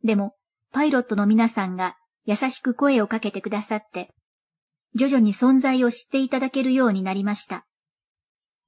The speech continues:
今では、分身ロボットに話しかける方が増え、会話を楽しむために、受付の椅子に座る方もいらっしゃいます。分身ロボットがいることで、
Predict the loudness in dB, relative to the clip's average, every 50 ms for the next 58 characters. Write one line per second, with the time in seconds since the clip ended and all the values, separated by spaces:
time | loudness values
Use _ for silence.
0 | _ _ _ _ _ _ _ 2 4 4 4 2 0 -2 -4 -4 -4 -8 -12 _
1 | _ _ _ _ 0 2 2 2 2 2 2 4 4 4 4 2 0 -2 -4 _
2 | -4 -4 -4 -2 0 2 2 2 2 0 -2 -6 -4 -2 -2 -2 -2 -4 -6 -8
3 | -8 -8 -6 -8 -6 -4 -4 -4 -4 -4 -8 _ _ _ _ _ _ _ _ _
4 | _ _ _ _ _ _ -6 -4 -2 0 2 2 2 2 0 2 4 4 4 4
5 | 4 4 4 2 4 2 -2 -4 -4 -6 -6 -8 -10 -12 _ _ _ _ _ _
6 | _ _ _ -6 -4 -2 -4 -4 -4 -2 2 4 4 4 4 2 2 4 4 4
7 | 4 4 2 2 2 2 0 0 -2 -2 0 0 0 0 0 -2 -6 -6 -6 -6
8 | -6 -6 -6 -6 -6 -8 -10 -12 -16 _ _ _ _ _ _ _ _ _ _ _
9 | _ _ _ _ _ _ _ _ _ _ _ _ _ 0 2 2 2 2 2 2
10 | 4 4 4 4 2 2 0 -2 -2 -4 -4 -4 -4 -2 -2 -2 -2 0 -2 -4
11 | -2 -4 -4 -6 -8 -10